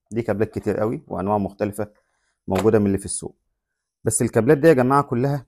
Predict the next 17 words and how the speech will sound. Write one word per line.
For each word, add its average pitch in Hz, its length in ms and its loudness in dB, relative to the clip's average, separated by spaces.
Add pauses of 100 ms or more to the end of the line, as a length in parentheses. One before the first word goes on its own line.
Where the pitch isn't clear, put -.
بتشتغل. 90 400 -6 (360)
طب 110 80 -2
إيش 104 160 -4
عرفني 120 320 0
إن 120 60 0
هي 123 120 2
بتشتغل؟ 90 460 -2 (100)
وإزاي 90 300 2
أجيب 117 200 2
الكابلات؟ 104 640 2
والتساؤلات 90 760 -2
الكتير 117 340 0
اللي 107 120 2
جت 117 220 -2
لي 107 100 0
قبل 98 180 0
كده 131 360 0